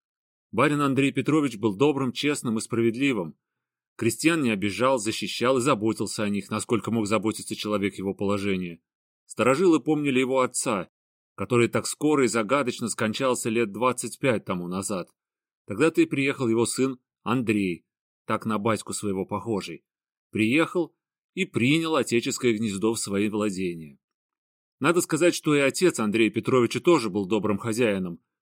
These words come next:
а потому люд простой тогда боялся того, что ждёт их после кончины барина. При жизни Андрей Петрович завещал всё своё имение внучатому племяннику,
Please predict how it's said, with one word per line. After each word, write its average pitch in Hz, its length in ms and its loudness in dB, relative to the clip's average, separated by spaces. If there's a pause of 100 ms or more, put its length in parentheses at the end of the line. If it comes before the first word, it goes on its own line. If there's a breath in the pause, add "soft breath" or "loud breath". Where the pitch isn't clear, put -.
(160)
а 180 100 -2
потому 139 380 0
люд 147 220 4
простой 127 380 0
тогда 113 300 0
боялся 117 440 0
того, 127 500 -2 (320)
что - 300 -2
ждёт 110 380 -2
их - 200 -4 (340)
после 107 240 -6
кончины 107 500 -4
барина. 92 500 -6 (1080)
При 120 140 4
жизни 175 320 0
Андрей 151 260 2
Петрович 143 460 2
завещал 120 400 0
всё 147 160 -4
своё 123 340 2
имение 143 320 -2
внучатому 131 540 -4
племяннику, 113 720 -2